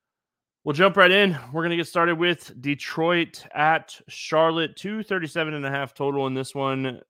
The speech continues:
Charlotte Hornets, six and a half point favorites. On the Charlotte side of things, Cody Martin is out. P J Washington is doubtful. On the Detroit side, Bogdanovich is questionable.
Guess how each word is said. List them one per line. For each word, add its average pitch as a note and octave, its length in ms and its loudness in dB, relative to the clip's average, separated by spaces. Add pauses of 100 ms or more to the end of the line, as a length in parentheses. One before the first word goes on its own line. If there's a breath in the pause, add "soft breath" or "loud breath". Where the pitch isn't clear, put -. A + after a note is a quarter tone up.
(160)
Charlotte B2 360 -8
Hornets, B2 420 -8 (1500)
six - 300 -10
and A2+ 80 0
a - 20 -2
half G2+ 180 -2
point G2+ 200 -4
favorites. A2+ 540 0 (440 soft breath)
On C#3+ 80 -4
the C#3 40 0
Charlotte F#3 460 6 (160)
side E3 260 4
of D3+ 100 0
things, D#3 360 2
Cody D#3 220 0
Martin D3 240 2
is B2+ 160 -4
out. C#3 280 6
P D#3 80 -10
J C#3 120 -4
Washington B2 800 -4
is A#2+ 340 -6 (220)
doubtful. A#2+ 880 0
On G#2+ 220 -6
the G#2 60 -6
Detroit A#2+ 480 -4
side, A#2+ 320 0
Bogdanovich A#2 800 -4
is A2 280 -12
questionable. D#3 800 -4